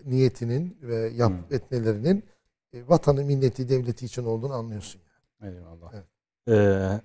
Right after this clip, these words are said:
Speaker 2: ona da, e, Cevdet Paşa bahsi geçti
Speaker 1: Hepsine
Speaker 2: diye
Speaker 1: rahmet
Speaker 2: tarihi
Speaker 1: olsun.
Speaker 2: Cevdet'in
Speaker 1: Evet.
Speaker 2: büyük yazarına da rahmet olsun diyeyim. Ee, hızlı ilerliyorum ki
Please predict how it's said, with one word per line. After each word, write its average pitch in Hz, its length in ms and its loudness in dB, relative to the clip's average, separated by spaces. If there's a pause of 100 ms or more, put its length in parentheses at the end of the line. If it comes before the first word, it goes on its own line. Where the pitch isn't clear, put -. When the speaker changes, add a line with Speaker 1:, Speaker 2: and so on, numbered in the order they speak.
(640)
Speaker 2:
ona 117 280 8
da, 123 360 10
e, 117 40 -8 (240)
Cevdet 110 340 8
Paşa 101 240 4
bahsi 101 260 6
geçti 98 80 4 (200)
Speaker 1:
Hepsine 113 60 -2
Speaker 2:
diye 151 160 4
Speaker 1:
rahmet 123 240 4
Speaker 2:
tarihi 98 200 2
Speaker 1:
olsun. 104 40 2
Speaker 2:
Cevdet'in 95 420 0
Speaker 1:
Evet. 92 60 0
Speaker 2:
büyük 92 200 -2
yazarına 95 300 -4
da 117 100 4
rahmet 101 340 2
olsun 98 340 0 (460)
diyeyim. 135 440 12 (360)
Ee, 113 380 12
hızlı 131 280 10
ilerliyorum 123 580 12
ki 107 300 4